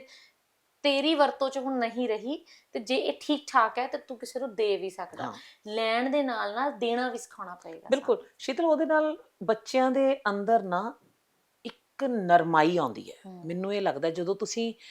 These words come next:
Speaker 2: ਅਹ, ਕਿਸੇ ਨੂੰ, ਬੱਚੇ ਨੂੰ ਦੱਸਦੇ ਹੋ ਨਾ ਕਿ
Speaker 1: ਹੂੰ।
Speaker 2: ਇਹ ਸਿਖਾਉਣਾ, ਇਹ ਦੇਣਾ, ਦੇਣ ਦੀ ਬਿਰਤੀ ਉਹਨੂੰ ਹੁੰਦੀ ਹੈ, ਤਾਂ ਉਹਦੇ ਅੰਦਰ ਨਰਮਾਈ ਆਉਂਦੀ ਹੈ। ਜਦੋਂ ਸਿਰਫ ਲੈਣ ਦੀ ਬਿਰਤੀ ਆਉਂਦੀ ਹੈ ਨਾ, ਉਹ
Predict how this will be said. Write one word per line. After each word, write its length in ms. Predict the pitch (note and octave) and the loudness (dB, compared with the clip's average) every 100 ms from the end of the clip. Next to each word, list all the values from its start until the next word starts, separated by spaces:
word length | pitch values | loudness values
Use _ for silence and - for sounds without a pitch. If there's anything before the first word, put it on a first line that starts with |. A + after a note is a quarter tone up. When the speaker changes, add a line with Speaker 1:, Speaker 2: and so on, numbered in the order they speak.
| - - - | -20 -18 -8
Speaker 2:
ਅਹ, 40 | G#3 | -8
ਕਿਸੇ 360 | G#3+ - A3+ | -4 2 2
ਨੂੰ, 280 | A#3 A3+ A3+ | 2 0 0
ਬੱਚੇ 260 | F#3+ - G#3+ | -2 0 -2
ਨੂੰ 200 | A3 G#3+ _ _ _ | -2 -6 _ _ _
ਦੱਸਦੇ 400 | D#3 D3 - G3+ | 4 4 4 -2
ਹੋ 100 | G2+ | -2
ਨਾ 100 | G#3 | -2
ਕਿ 180 | A#3+ - | -2 -4
Speaker 1:
ਹੂੰ। 80 | G#3 | 0
Speaker 2:
ਇਹ 180 | A3 A#3 | 0 0
ਸਿਖਾਉਣਾ, 800 | - G#3+ - F3 E3+ F3+ F#3 - - | -2 -6 -2 2 4 4 2 -2 -6
ਇਹ 120 | F#3 | -6
ਦੇਣਾ, 520 | E3 D#3 D#3 D#3+ D#3+ D#3 - - _ - | -2 0 0 2 0 -2 -14 -20 _ -4
ਦੇਣ 340 | D#3 F#3 G3+ | 2 4 6
ਦੀ 100 | G#3 | 4
ਬਿਰਤੀ 400 | F#3+ F3+ F3+ F#3 | 8 8 8 4
ਉਹਨੂੰ 180 | F3 F#3 | 4 2
ਹੁੰਦੀ 300 | F3 D#3 C#3 | -2 -2 0
ਹੈ, 40 | C3 | -2
ਤਾਂ 340 | - _ - | -6 _ -6
ਉਹਦੇ 160 | A#3+ C4 | 0 0
ਅੰਦਰ 180 | B3 | 0
ਨਰਮਾਈ 520 | A3 G#3 F3+ E3+ D#3 D3+ | -2 -2 -2 -4 -4 -6
ਆਉਂਦੀ 240 | B2 A#2+ | -8 -10
ਹੈ। 40 | |
ਜਦੋਂ 200 | B2+ E3+ | -6 -2
ਸਿਰਫ 220 | G#3+ B3 A#3+ F#3 | 0 -2 -6 -4
ਲੈਣ 340 | C#3 C3 F3 | 0 0 -2
ਦੀ 120 | G3+ | -4
ਬਿਰਤੀ 380 | G3 F#3+ - F3+ | -4 -4 -4 -8
ਆਉਂਦੀ 240 | D3+ C#3 | -6 -10
ਹੈ 40 | C#3+ | -10
ਨਾ, 140 | G3+ - | -12 -10
ਉਹ 400 | G3+ F#3+ G#3 G#3 | -8 -2 -2 -2